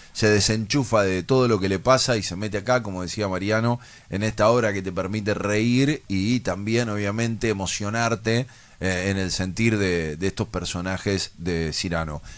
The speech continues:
Eh, Mariano, te agradecemos mucho por, por esta charla, por este ratito. Eh, mucha, muchos éxitos, como, como debe decirse, eh, mucha suerte,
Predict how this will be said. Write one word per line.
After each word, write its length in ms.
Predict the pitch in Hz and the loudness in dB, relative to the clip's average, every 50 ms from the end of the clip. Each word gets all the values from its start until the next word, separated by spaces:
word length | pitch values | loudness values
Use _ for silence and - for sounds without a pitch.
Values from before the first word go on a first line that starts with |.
| - - - | -18 -6 -2
Eh, 420 | 107 117 117 113 110 107 107 107 104 | 0 2 2 2 2 2 0 0 0
Mariano, 580 | 110 127 139 160 202 220 208 170 135 113 87 - - - - - _ | 0 0 0 2 2 2 2 2 2 2 0 -2 -10 -20 -20 -6 _
te 80 | 117 | 2
agradecemos 500 | 123 139 151 151 147 131 170 196 180 151 | 4 6 6 6 6 4 4 2 2 2
mucho 300 | 147 180 180 - 147 127 | 2 0 0 0 -2 0
por, 680 | 104 110 110 104 101 98 95 92 90 87 90 90 82 | 2 2 2 4 4 2 2 2 0 0 -2 -2 -4
por 160 | - - 110 123 | -4 -2 -2 0
esta 180 | 127 135 120 | 0 0 0
charla, 360 | - - 147 160 170 175 180 185 - _ _ | 2 2 2 2 2 -2 -4 -6 -14 _ _
por 140 | 104 110 | -2 0
este 140 | 117 - 127 | 2 2 2
ratito. 640 | 113 107 107 95 - 135 135 135 127 151 147 160 165 - - - - - _ 92 | 4 4 2 2 2 0 0 2 2 2 0 0 -2 -8 -20 -20 -20 -18 _ -2
Eh, 360 | 101 104 101 101 98 98 95 98 | 0 2 2 2 2 2 0 0
mucha, 460 | 113 143 139 135 131 117 113 107 104 | 0 0 2 6 6 8 8 8 6
muchos 560 | 110 127 135 123 139 127 113 104 - - - - | 4 0 -2 0 2 2 2 2 0 -4 -2 0
éxitos, 800 | 208 190 - - - - 120 101 - - 92 87 87 - - - - | 0 0 2 2 2 2 0 -2 -2 0 0 0 0 -2 -6 -8 -8
como, 420 | - 95 95 95 95 95 92 92 | -10 -8 -6 -4 -2 -2 -4 -4
como 180 | 85 104 110 117 | -4 -4 0 0
debe 200 | 139 156 147 127 | 4 4 4 4
decirse, 720 | 117 107 101 - - 147 160 151 - - 123 127 139 - - - - - - | 4 2 0 2 2 2 2 2 2 2 2 0 0 -2 -8 -20 -20 -16 -6
eh, 220 | - 95 107 107 104 | -2 0 0 2 2
mucha 300 | 110 135 151 - 120 110 | 0 0 0 0 0 0
suerte, 680 | - - - 120 123 - 135 131 - 139 135 135 143 | 0 0 4 4 4 4 4 2 0 2 2 2 0